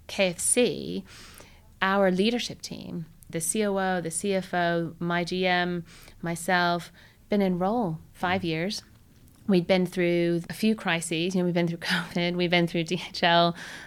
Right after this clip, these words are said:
the, our distribution challenge. So we had, yes, a very high degree of trust. And that trust is not just, "Oh, you do your job, I trust you," but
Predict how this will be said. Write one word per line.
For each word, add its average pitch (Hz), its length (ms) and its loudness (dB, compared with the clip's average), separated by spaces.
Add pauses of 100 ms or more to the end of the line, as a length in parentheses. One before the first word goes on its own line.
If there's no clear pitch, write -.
(120)
the, - 340 -4
our 170 100 0
distribution 170 920 -2
challenge. 175 540 -2
So 208 200 6
we 220 280 6
had, 208 420 4
yes, 190 340 2
a 190 120 2
very 190 440 4
high 180 160 0
degree 170 260 -6
of 170 80 -10
trust. - 460 -10 (320)
And 202 640 4 (520)
that 196 200 2
trust 240 300 4
is 185 120 0
not 180 280 2
just, 180 260 -2
"Oh, 202 120 6
you 190 180 4
do 190 80 2
your 185 160 0
job, 190 200 -2
I 170 80 -6
trust - 360 -4
you," 170 280 -4 (380)
but 180 260 2